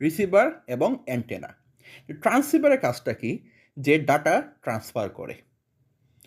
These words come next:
রিসিভারের কাজটা হচ্ছে যে ডেটা গ্রহণ করে, ঠিক আছে? আর অ্যান্টেনার কাজ হচ্ছে যে বেশি দূরত্বে সিগন্যাল পাঠানোর জন্য মূলত অ্যান্টেনাটা ব্যবহৃত হয়। তো তোমরা মাইক্রোওয়েভ দেখছো, মাইক্রোওয়েভ দেখছো, সহজ ভাষা যদি বলি, মাইক্রোওয়েভের, আহ, প্রকারভেদ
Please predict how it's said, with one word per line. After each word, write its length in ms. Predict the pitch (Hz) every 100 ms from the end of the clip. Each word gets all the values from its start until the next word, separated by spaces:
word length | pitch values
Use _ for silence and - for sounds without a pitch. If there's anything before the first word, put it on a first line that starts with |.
| -
রিসিভারের 420 | 139 - 208 202
কাজটা 300 | 190 175 -
হচ্ছে 180 | 190 202
যে 200 | 151 147
ডেটা 500 | 143 131 156 202 311 -
গ্রহণ 320 | 117 113 151
করে, 280 | 156 113 185 - _ _ _ _ -
ঠিক 120 | 156
আছে? 340 | 208 156 92 - - -
আর 100 | 104
অ্যান্টেনার 500 | 151 202 226 240 233
কাজ 240 | 175 151 190
হচ্ছে 420 | - - 135 262 - - _ _
যে 200 | 127 139
বেশি 360 | 147 147 147 214
দূরত্বে 400 | 202 233 233 226
সিগন্যাল 420 | - 190 190 185
পাঠানোর 440 | 165 135 156 160
জন্য 240 | 139 131 123
মূলত 340 | 127 120 117
অ্যান্টেনাটা 680 | 214 233 139 135 139 110 104
ব্যবহৃত 380 | 101 95 95 -
হয়। 220 | - - - - - - -
তো 60 |
তোমরা 260 | 139 202 233
মাইক্রোওয়েভ 500 | 196 247 262 233 151
দেখছো, 340 | 147 - 175
মাইক্রোওয়েভ 500 | 98 113 135 190 185
দেখছো, 340 | 131 120 - 107
সহজ 280 | - 170 180
ভাষা 220 | 190 214
যদি 200 | 196 196
বলি, 400 | 131 127 285 - - -
মাইক্রোওয়েভের, 520 | 147 170 202 185 175
আহ, 800 | - - - - - - 139 170
প্রকারভেদ 460 | 175 160 185 175